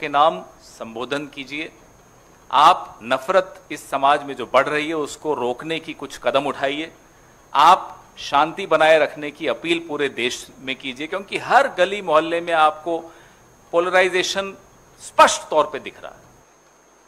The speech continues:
हम भी बहुत घूमते हैं, अलग-अलग राज्यों में जाते हैं, हर जगह आपको यही विवाद की बात क्यों सुनाई देती?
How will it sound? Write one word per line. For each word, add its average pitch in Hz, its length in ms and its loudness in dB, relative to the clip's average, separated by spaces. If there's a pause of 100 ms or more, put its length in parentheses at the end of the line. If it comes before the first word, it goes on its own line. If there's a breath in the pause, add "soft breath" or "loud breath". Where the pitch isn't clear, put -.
(760)
हम 123 140 -6
भी 165 100 -2
बहुत 156 260 2
घूमते 156 340 -8
हैं, 170 100 0
अलग-अलग 160 380 0
राज्यों 151 320 2
में 165 120 -4
जाते 151 280 2
हैं, 165 220 -12
हर 240 200 6
जगह 190 440 2
आपको 170 380 2
यही 160 300 -6
विवाद 156 460 4
की 156 60 -14
बात 127 320 0 (240)
क्यों 139 120 -12
सुनाई 104 260 -10
देती? - 320 -20